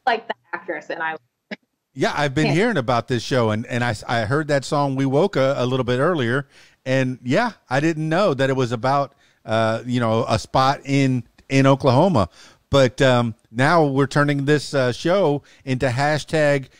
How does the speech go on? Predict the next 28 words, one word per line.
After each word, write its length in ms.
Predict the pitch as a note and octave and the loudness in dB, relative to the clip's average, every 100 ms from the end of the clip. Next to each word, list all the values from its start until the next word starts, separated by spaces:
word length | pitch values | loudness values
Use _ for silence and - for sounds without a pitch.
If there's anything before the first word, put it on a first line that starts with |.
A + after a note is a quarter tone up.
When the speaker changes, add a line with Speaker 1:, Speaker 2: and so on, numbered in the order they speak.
| _ _ | _ _
Speaker 2:
Aaron 320 | B2+ C#3 C#3+ C#3 | -2 0 0 0
O'Dowd 760 | C#3 C3 C#3 D#3 C#3+ C#3 C3+ - _ - | 0 0 0 2 2 2 0 -6 _ -6
on 180 | B2 B2 | -2 0
reser-, 400 | C#3 C#3 C#3+ D3 - | 2 2 0 -2 -8
<laughs> 100 | _ | _
reservation, 1000 | G#2+ C#3 C#3 C3 C#3+ C#3 - C3+ C3+ B2 | -2 0 0 0 0 0 -2 -4 -4 -6
uh, 480 | B2 A#2 A#2 A#2 A#2+ A#2 | -2 0 0 -2 -4 -6
uh, 60 | A#2 - | -12 -14
Reservation 680 | C#3 C3+ C3+ C3+ C#3 - C3+ | -8 -6 -4 -2 -2 -4 -4
Dogs. 400 | C#3 D#3+ F3 C#3 | -2 0 -2 -2
What 160 | D#3+ D#3 | -4 -2
was 200 | D#3+ D3 | -4 -4
the 40 | |
name 200 | D#3+ E3+ | -6 -6
of 80 | F3 | -6
it? 160 | F#3+ - _ _ _ _ _ | -6 -8 _ _ _ _ _
Speaker 1:
Yeah, 280 | B3+ A#3+ G#3 | 0 2 0
Reservation 640 | G#3 B3 B3 A3 G3+ G3+ - _ D#3+ | -2 -2 -2 -4 -8 -10 -18 _ -8
Dogs. 440 | D#3 - F#3 _ _ | -8 -10 -20 _ _
Speaker 2:
Yeah, 180 | C3+ D3+ - _ _ - | -4 -4 -6 _ _ -4
that's 240 | C3 - | -4 0
it. 240 | F#3 B2+ _ - | 0 0 _ -4
Hashtag 600 | D3 D3+ - E3 D3 C3 | -2 -2 0 0 0 -2
Aaron 280 | C3+ C#3+ D#3 | -2 0 0
O'Dowd 540 | E3 D3 C#3+ C#3 C#3+ C3 - | 0 2 2 2 2 -2 -2
on 400 | D3 D#3 D3 C3 | 0 2 0 0
Reservation 680 | C3+ C3 C#3 C#3 C#3 C#3 C3 | 0 0 0 0 0 -4 -2
Dogs. 540 | C#3+ C3 G2+ E2+ - | 2 2 0 -4 -16